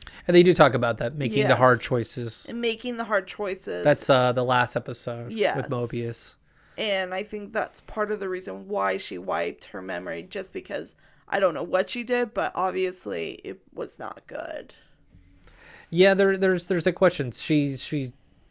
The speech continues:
Speaker 1: she did what had to be done.
Speaker 2: Yes.
Speaker 1: And you get that with, with Mobius 'cause he was, uh, her partner. You get Loki, he, you know, brings up he can't give people free will 'cause there's that, this choice now, like,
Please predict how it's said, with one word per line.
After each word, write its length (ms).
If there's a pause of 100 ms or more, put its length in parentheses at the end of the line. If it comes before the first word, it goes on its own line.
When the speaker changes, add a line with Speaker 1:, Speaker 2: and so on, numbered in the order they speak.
(340)
Speaker 1:
she 180
did 280
what 140
had 160
to 60
be 120
done. 280
Speaker 2:
Yes. 500
Speaker 1:
And 100
you 80
get 140
that 140
with, 240 (120)
with 180
Mobius 460
'cause 560
he 140
was, 360
uh, 260
her 100
partner. 460 (640)
You 140
get 160
Loki, 400
he, 340
you 200
know, 120
brings 300
up 180
he 60
can't 220
give 140
people 240
free 240
will 340
'cause 140
there's 140
that, 140
this 120
choice 340
now, 180
like, 240